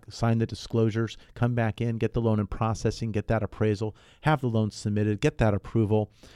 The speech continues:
Appraisal comes in, able to get that loan locked during the process or wait till that time. Go ahead and get out the final set of disclosures, then go ahead and draw those loan documents and be ready to close. It is truly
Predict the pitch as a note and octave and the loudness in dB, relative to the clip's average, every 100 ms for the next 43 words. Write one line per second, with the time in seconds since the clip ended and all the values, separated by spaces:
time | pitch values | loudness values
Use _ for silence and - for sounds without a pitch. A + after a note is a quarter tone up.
0 | - - D#3 B2+ A2 A2 G#2+ G2 A2 G#2+ | -8 4 6 6 2 0 0 2 2 2
1 | G#2 - _ _ _ _ - - C#3 C3 | -2 -10 _ _ _ _ -20 0 2 4
2 | A2+ A2 A2 A2 A2+ A2 G#2 A2+ - A2+ | 4 2 2 4 4 4 2 2 0 0
3 | G#2+ G2 - A#2 A2+ A#2+ - G2+ G2+ G2+ | 0 0 0 0 0 -2 -2 -2 0 -2
4 | G#2 G2+ G2+ - A#2 B2 B2 - - - | -2 0 -2 -2 0 2 0 -4 -16 -20
5 | - - E3 C3 A2+ G#2 G#2 G#2+ - G#2+ | -4 4 6 6 4 2 2 0 0 -4
6 | A2 G#2+ G2+ G#2+ G2 F#2+ - - A#2 A#2 | -2 -2 -2 -2 -2 -6 -6 2 4 4
7 | A#2 G2+ - - C3 B2 A#2+ G#2 G2+ G#2+ | 0 -2 -10 -2 2 4 4 4 4 4
8 | G#2 G2+ G2+ G2+ G2 G2 - G#2 G2 - | 4 2 2 2 2 0 0 -2 -2 -4
9 | G2 G2+ F#2+ F2+ F2 F#2 - G2+ G2 F#2 | -4 -2 0 0 -2 -6 -2 0 2 0
10 | F2 - - - - G#2+ G2+ A2 G#2+ F#2 | -4 -12 -20 -20 -6 -2 0 2 2 -2
11 | - - - D#3+ D3+ G2 E2 | -14 -16 -2 4 4 4 -2